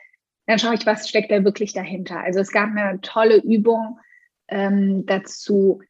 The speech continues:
wirklich zu hinterfragen, was Zahlen oder Statussymbole tatsächlich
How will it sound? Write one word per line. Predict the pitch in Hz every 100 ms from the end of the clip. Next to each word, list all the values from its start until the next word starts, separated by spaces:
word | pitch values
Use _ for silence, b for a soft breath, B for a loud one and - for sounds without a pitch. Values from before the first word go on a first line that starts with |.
| _ _ -
wirklich | 190 226 233 240 -
zu | 208
hinterfragen, | 196 185 185 - 190 196 214 190
was | 190 - _
Zahlen | - - 190 214 226 233
oder | 208 180 175
Statussymbole | - - 185 240 - 190 170 170 170
tatsächlich | - - 196 202 - 190 196 - 196 190 - -